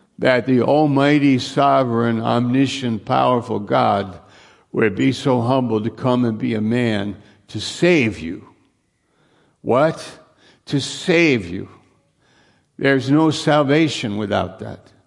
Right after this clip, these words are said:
There's no way. That's why I, I said earlier that for four, four thousand years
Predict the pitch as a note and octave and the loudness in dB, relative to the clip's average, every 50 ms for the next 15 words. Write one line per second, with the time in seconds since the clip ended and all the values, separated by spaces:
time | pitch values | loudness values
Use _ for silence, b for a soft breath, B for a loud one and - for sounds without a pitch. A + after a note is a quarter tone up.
0 | _ _ b b b b b b b b b b b _ - - C3+ B2+ B2 A2+ | _ _ b b b b b b b b b b b _ -4 -2 0 0 0 0
1 | A#2 C3+ C#3 C#3 C3+ C3 C3+ C#3+ D3 C#3 - G2+ F2 - - B B B B B | 0 2 2 4 2 2 2 2 2 2 0 -2 -6 -8 -12 B B B B B
2 | - B2 C#3+ F3 F#3 C#3+ D3 D3+ D#3+ E3 D3+ C#3+ C3+ C3+ A#2 - B2+ C3 C3 B2 | -2 0 0 0 0 0 -2 0 2 2 2 4 2 2 0 0 0 0 2 2
3 | B2 B2 - - C3+ C3 - - D3+ C#3 C3+ C3+ C3+ D3 D#3 D3+ C#3 B2+ A#2 A2+ | 2 0 0 0 -2 -2 -2 -4 -4 -2 0 0 2 2 2 2 2 0 0 0
4 | A2+ A2+ A2+ - B B B B B B B B B _ _ - C3+ C3 B2+ C3 | 0 -2 -4 -6 B B B B B B B B B _ _ -2 0 0 0 -2
5 | B2 A#2 - - D3 C#3+ C3+ - - - E3 F3 F3 E3+ E3 D#3 D3 - - - | -6 -10 -6 -2 -2 -2 -2 -2 -2 -2 0 2 4 4 2 2 0 -4 -8 -16
6 | - - _ _ _ - - - - D#3+ D#3+ E3 D#3 D#3 - D#3+ D3 C#3+ C#3+ D3+ | -20 -20 _ _ _ -20 -16 -4 0 2 2 2 0 0 -2 0 2 2 2 2
7 | D3+ A#2+ A#2 C3 A#2+ B2 B2 B2 C3+ D3 D3 C3+ A2 G#2 G#2 G#2+ G2+ G2+ - - | 0 0 -2 -2 0 0 0 2 2 2 2 2 2 0 0 -2 -6 -10 -14 -16
8 | - - | -16 -20